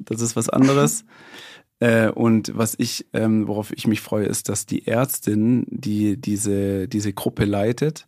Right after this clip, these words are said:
Speaker 2: Mhm.
Speaker 1: ähm, so eine ganz krass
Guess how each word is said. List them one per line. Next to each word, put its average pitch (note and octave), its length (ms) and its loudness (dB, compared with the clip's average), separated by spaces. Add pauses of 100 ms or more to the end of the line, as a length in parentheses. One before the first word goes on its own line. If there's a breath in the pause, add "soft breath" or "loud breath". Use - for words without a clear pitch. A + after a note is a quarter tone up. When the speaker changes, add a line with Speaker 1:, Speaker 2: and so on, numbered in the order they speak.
Speaker 2:
Mhm. F#3+ 320 2 (240 loud breath)
Speaker 1:
ähm, G#2+ 560 0
so - 160 -4
eine A2 180 4
ganz G#2+ 720 -2 (760)
krass - 580 -4